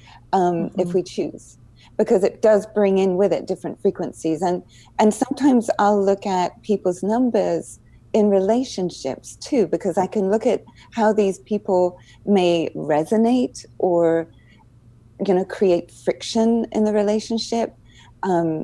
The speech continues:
Speaker 1: it's kind of interesting to see that. Look at teams
Speaker 2: Like a com-,
Speaker 1: and
Speaker 2: composite
Speaker 1: families.
Speaker 2: chart, composite
Speaker 1: Yeah.
Speaker 2: birth name chart. Uh-huh.
Speaker 1: Exactly,
Speaker 2: Interesting.
Speaker 1: exactly. And, it, you know, there's a lot of wisdom can come out of that. And it's not like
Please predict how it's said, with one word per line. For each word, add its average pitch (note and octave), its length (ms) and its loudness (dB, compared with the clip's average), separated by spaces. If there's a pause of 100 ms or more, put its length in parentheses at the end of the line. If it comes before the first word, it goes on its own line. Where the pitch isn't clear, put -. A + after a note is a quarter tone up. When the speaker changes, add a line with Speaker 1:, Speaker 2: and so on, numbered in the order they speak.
Speaker 1:
it's - 140 -8
kind A#3 240 0
of D#4+ 80 4
interesting C#4 560 0
to E3+ 120 -12
see A3 280 2
that. D3 280 -4
Look F3+ 160 -4
at - 200 -6
teams G3+ 360 0
Speaker 2:
Like G#3 140 2
a G3 80 4
com-, G3+ 220 4
Speaker 1:
and - 200 -14
Speaker 2:
composite G3+ 560 4
Speaker 1:
families. G3+ 140 -6
Speaker 2:
chart, G3 460 0
composite F#3+ 560 0
Speaker 1:
Yeah. F#4 120 2
Speaker 2:
birth G3+ 220 0
name F#3+ 160 -2
chart. G#3 320 0
Uh-huh. G3+ 320 0 (380)
Speaker 1:
Exactly, D#3 600 -6
Speaker 2:
Interesting. D#3+ 440 -4
Speaker 1:
exactly. - 340 -8
And, D#3+ 380 -2
it, - 240 -2
you - 200 -2
know, D#3 220 -2 (140)
there's F#3 160 2
a G3+ 80 2
lot G3+ 160 4
of F#3+ 80 0
wisdom F3+ 360 0
can E3 200 -6
come F3 180 -4
out G#3+ 160 2
of - 140 -4
that. - 160 -2
And G3 100 0
it's - 180 -4
not F4 160 2
like - 240 2